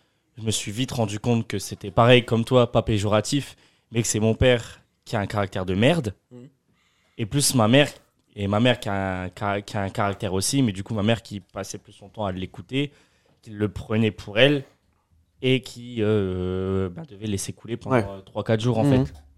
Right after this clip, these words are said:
Speaker 1: Et pareil avec mes sœurs, où je me suis plus rendu compte qu'après, euh, ils avaient des dé-, ils avaient leurs défauts, mais je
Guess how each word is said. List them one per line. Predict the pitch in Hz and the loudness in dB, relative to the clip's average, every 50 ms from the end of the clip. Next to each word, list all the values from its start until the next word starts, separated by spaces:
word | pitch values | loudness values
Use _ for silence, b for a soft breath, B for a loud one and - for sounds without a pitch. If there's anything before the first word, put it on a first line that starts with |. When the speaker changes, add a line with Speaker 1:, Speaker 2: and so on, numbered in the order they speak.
| _ _ _ _ _ _ _ - | _ _ _ _ _ _ _ -14
Speaker 1:
Et | 101 98 98 98 98 98 | -8 -4 -2 0 0 0
pareil | 98 - - 113 107 113 120 113 | -2 0 0 0 2 4 4 4
avec | 107 101 98 - - | 4 4 2 0 -4
mes | 101 98 | -8 -12
sœurs, | 95 - - 131 135 135 120 | -10 -4 0 0 0 2 0
où | 107 | -2
je | 98 | -4
me | 98 | -6
suis | 92 - - 104 95 92 _ _ | -8 -10 -16 -20 -20 _ _ _
plus | _ 107 - - | _ -20 -20 -20
rendu | - 104 98 104 98 | -20 -20 -20 -20 -20
compte | - 131 123 117 | -20 -20 -20 -20
qu'après, | - 104 90 - - - 117 113 | -20 -20 -20 -18 -12 -6 -4 -2
euh, | 101 95 98 98 90 85 87 90 - b b b b b b b b b b b b b b b b b b _ _ _ _ _ _ _ _ _ _ - | -2 -2 -2 -4 -6 -8 -10 -12 -20 b b b b b b b b b b b b b b b b b b _ _ _ _ _ _ _ _ _ _ -20
ils | - 113 110 | -8 -2 0
avaient | 107 95 107 | 0 2 2
des | 104 107 110 | 2 2 2
dé-, | 98 113 120 - | 4 4 2 2
ils | 120 110 104 | 2 0 2
avaient | 110 104 95 110 | 2 2 2 2
leurs | 107 107 104 98 - | 4 4 2 2 0
défauts, | - 104 98 - - 131 131 | 0 -2 0 2 6 6 8
mais | 127 117 | 8 6
je | 101 - | 4 2